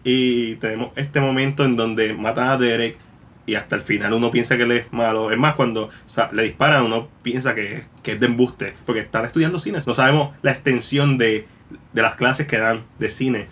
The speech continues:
si dan clases de maquillaje, que eso yo entiendo que hubiera sido un gran elemento a incluir en esta película. Pero no,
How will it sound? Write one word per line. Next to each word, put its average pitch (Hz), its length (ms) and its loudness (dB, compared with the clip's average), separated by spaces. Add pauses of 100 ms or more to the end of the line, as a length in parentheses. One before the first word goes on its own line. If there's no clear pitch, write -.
(120)
si - 100 -4
dan 104 320 -2
clases 117 260 -2
de 117 80 0
maquillaje, 123 500 0 (120)
que 120 120 2
eso 135 200 0
yo 156 140 4
entiendo 143 360 2
que 120 60 -2
hubiera 107 160 -6
sido 127 340 -2
un 117 160 -6
gran 113 220 0
elemento 123 680 -2 (220)
a 110 80 -2
incluir 107 480 -2
en - 180 -6 (140)
esta 110 520 -6 (300)
película. 92 500 -10
Pero 143 160 4
no, 160 240 2